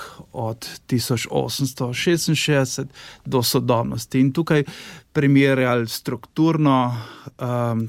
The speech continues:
kako poteka odločanje, eh, na tem glasovanju, ki je recimo tisoč osemsto šestinšestdesetega izvedeno kot ljudski praznik, kjer v bistvu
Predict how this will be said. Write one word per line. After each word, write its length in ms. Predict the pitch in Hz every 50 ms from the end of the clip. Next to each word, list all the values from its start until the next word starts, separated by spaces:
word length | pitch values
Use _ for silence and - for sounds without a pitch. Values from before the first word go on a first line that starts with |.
| -
kako 280 | - 135 117 - 135 120
poteka 480 | 117 135 120 - 127 120 117 - 123
odločanje, 920 | 120 120 113 123 135 151 165 170 165 - - - 147 143 143 135 135 131 127
eh, 1400 | 123 117 - - - - - - - - - - - - - - - - 127 127 127 123 123 123 120 120 120 117 -
na 720 | - - 147 135 131 127 127 127 123 123 120 120 120 113 113
tem 400 | - 123 117 113 110 110 117 127 - 139 131 120 139 131 127 127 135
glasovanju, 960 | 135 127 120 - 143 127 127 127 139 147 151 151 147 139 135 127 117 113 113 104 - _
ki 220 | - - 131 120 120 120
je 160 | 117 117 113
recimo 380 | 110 - - - 131 127 117
tisoč 400 | 113 - 127 120 - 139 127 - 107
osemsto 440 | - 135 123 110 - 131 127 - 127
šestinšestdesetega 1040 | - - 135 123 - - 139 - - - 127 123 117 - - 127 - 135 - 131
izvedeno 580 | 127 117 117 123 123 120 135 123 123 123 123 123 -
kot 360 | - - 135 127 127 120 - - - - - -
ljudski 460 | - 135 131 120 120 - - - 143
praznik, 880 | - - - 147 165 165 165 165 170 156 160 165 156 143 135 - - - _ - - - - - - - - -
kjer 400 | _ - - - 139 135 131 123
v 180 | 120 120 127 127 143 147
bistvu 580 | 143 131 123 - - - - - 131 131 127 123